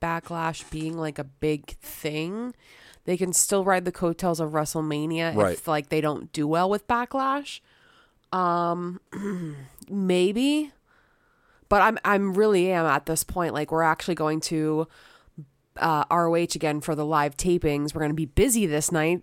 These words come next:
Speaker 2: Yeah, we won't
Speaker 1: when
Speaker 2: even
Speaker 1: Backlash is gonna be on, so we won't even be able to watch it, even if we wanted to.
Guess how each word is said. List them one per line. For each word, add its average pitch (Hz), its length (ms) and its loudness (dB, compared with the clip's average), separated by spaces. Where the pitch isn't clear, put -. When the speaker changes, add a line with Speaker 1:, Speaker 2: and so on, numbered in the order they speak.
Speaker 2:
Yeah, 151 100 6
we 123 100 6
won't 139 120 6
Speaker 1:
when 135 80 4
Speaker 2:
even 165 80 6
Speaker 1:
Backlash 165 360 4
is 151 80 -6
gonna 160 140 2
be 147 140 2
on, 233 260 4
so 185 100 0
we 180 40 6
won't 190 140 4
even 185 100 2
be 165 60 4
able 156 140 2
to 147 60 2
watch 147 300 4
it, 160 120 2
even 160 160 -2
if 147 120 -6
we 147 80 -2
wanted 165 380 2
to. 156 260 0